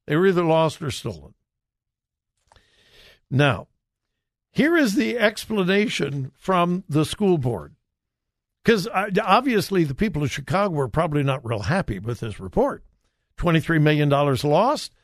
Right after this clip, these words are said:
fifty-five, th-, or seventy-seven thousand five hundred and five tech devices lost or stolen. Here is, here is the, if,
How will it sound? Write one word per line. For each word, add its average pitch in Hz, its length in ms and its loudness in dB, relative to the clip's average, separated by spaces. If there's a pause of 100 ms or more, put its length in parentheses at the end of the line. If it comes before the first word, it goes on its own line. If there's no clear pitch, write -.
(220)
fifty-five, 160 760 0
th-, 196 140 -6
or 151 200 2
seventy-seven 277 840 0
thousand 165 460 0
five 220 280 -2
hundred 220 220 -2
and 165 100 -2
five 190 260 0
tech - 260 -2
devices 175 880 -2 (320)
lost 185 540 2
or 165 120 -2
stolen. 240 840 0 (1700)
Here 302 320 2 (120)
is, 165 560 0 (540)
here 302 240 2
is 214 380 2
the, 180 160 0
if, - 300 -2